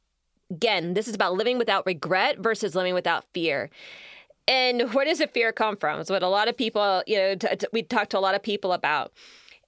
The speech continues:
And it comes from this idea that there is a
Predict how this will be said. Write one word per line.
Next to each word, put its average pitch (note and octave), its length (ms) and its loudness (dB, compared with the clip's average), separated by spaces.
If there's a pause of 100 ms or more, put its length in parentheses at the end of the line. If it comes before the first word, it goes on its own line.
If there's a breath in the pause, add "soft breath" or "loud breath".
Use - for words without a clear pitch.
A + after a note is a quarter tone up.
And C4 220 2
it B3 80 0
comes F#4 320 -2
from A#3 440 0
this A3+ 180 -2
idea G#3+ 800 0
that A3 200 0
there A3 220 2
is A#3 380 2
a F#3+ 280 2